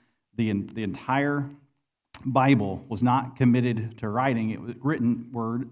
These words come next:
scripture to word, it was committed to oral sharing. And so his parents and then his older sister,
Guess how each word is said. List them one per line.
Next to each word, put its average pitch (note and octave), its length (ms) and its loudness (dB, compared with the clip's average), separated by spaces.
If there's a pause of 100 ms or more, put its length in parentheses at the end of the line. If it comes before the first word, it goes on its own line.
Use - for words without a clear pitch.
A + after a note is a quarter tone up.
(120)
scripture - 300 -4
to A2 60 0
word, A2 160 -2
it A2+ 40 -6
was A2 100 -8
committed A2+ 380 -2
to A#2 80 -10
oral A#2+ 540 -2 (380)
sharing. G#2+ 500 0 (640)
And A#2+ 160 4
so B2 460 0 (200)
his C#3 360 2
parents D3 500 2
and A#2 160 4
then A#2 140 4
his A#2+ 120 0
older B2+ 220 0
sister, C3+ 440 -4